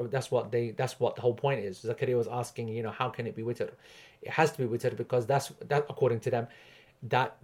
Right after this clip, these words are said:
the only way it's cancelled out is if it's two witr. Then you can actually pray your own single witr. All right? Um, no, there's no one who can summarize this lesson, man. Believe me, this is the worst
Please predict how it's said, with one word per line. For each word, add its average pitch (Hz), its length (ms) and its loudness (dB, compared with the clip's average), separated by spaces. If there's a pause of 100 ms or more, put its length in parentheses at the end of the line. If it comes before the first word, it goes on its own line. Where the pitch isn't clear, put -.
(120)
the 123 240 4
only 156 240 4
way 143 220 12
it's 123 120 0
cancelled 139 540 4
out 131 320 6 (160)
is 131 180 4
if 131 120 6
it's - 120 2
two 131 160 0
witr. 135 320 2 (220)
Then 143 260 8
you 127 120 -2
can 131 160 2
actually 127 320 -2
pray 147 260 10
your 117 180 4
own 123 300 2 (220)
single 120 440 4
witr. 117 280 -2 (600)
All 117 60 -2
right? 160 180 0 (920)
Um, 151 420 12 (1200)
no, 156 260 12
there's 143 180 12
no 147 120 8
one 139 100 10
who 127 60 4
can 127 120 0
summarize 127 380 2
this 123 160 0
lesson, 117 320 0
man. 113 220 -2
Believe 120 280 -2
me, 120 80 -4
this 113 140 0
is 117 60 -4
the 113 100 4
worst 120 380 4